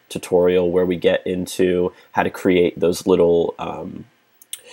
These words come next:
they kind of mimic like meteors or, or shooting stars. Uh, we're gonna do that after we do the simple method. So the program you're gonna want is Star Stacks. Right down here,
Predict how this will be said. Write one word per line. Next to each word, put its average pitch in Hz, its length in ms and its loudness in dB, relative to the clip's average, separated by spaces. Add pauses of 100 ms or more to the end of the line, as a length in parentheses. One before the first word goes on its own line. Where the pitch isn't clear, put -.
(280)
they 90 80 0
kind 95 220 -2
of 87 40 2
mimic 90 340 2
like 85 260 -4 (120)
meteors 87 560 0
or, - 120 -2
or 90 160 0
shooting 90 360 -2
stars. 90 720 0 (500)
Uh, - 180 -14
we're 95 160 -2
gonna 92 180 0
do 87 220 -4
that 92 360 -6 (360)
after 95 260 0
we 90 100 2
do 85 120 2
the 76 60 0
simple - 400 -6
method. - 320 -14
So - 520 4 (760)
the 90 220 -2
program 139 400 0
you're 95 100 0
gonna 90 160 2
want 87 300 0
is - 100 -6
Star 85 260 2
Stacks. - 640 -8
Right 87 180 0
down 87 200 0
here, 90 480 -2